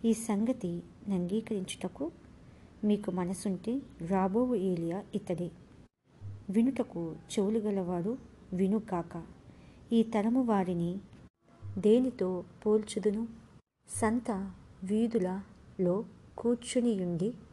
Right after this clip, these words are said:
మీకు పిల్లన గ్రోవి ఊదితిమి గాని మీరు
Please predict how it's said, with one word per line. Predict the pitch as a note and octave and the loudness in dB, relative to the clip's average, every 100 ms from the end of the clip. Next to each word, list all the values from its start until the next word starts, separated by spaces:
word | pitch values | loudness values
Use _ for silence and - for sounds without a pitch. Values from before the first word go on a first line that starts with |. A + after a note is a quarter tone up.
| - - - - - A3 | -20 -20 -20 -20 -4 2
మీకు | A3+ A3+ F#3+ F#3 - - - | 4 2 -2 -6 -8 -20 0
పిల్లన | A#3 G#3+ A#3+ C4 | 4 6 4 2
గ్రోవి | G#3 G3 F#3 E3+ F#3 F3+ - - - - - - | 0 2 0 0 -4 -6 -12 -20 -20 -20 -8 2
ఊదితిమి | G#3+ G#3 G3 F#3+ F#3+ E3 - - - | 2 2 -2 -2 -2 -4 -10 -18 -10
గాని | F3+ G3 F3+ G#3+ D4 - - - - - G3+ | -2 0 2 0 -4 -10 -20 -20 -20 -8 2
మీరు | G3+ F#3 F#3 | 4 4 0